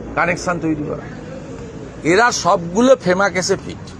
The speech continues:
সমস্ত কেসে ফেমা ফিট। এবং এদেরকে আপনি পাসপোর্ট দেখলে দেখবেন,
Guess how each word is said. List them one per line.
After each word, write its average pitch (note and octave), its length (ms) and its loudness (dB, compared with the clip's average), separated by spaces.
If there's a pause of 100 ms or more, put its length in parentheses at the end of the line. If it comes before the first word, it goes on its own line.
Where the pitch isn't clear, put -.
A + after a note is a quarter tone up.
(2250)
সমস্ত A3 480 4
কেসে G#3 480 6
ফেমা E3+ 320 2
ফিট। A2+ 160 -4
এবং E3+ 260 0
এদেরকে F3 340 2
আপনি F#3+ 300 2
পাসপোর্ট D#3 440 0
দেখলে E3+ 300 -2
দেখবেন, D#3 440 0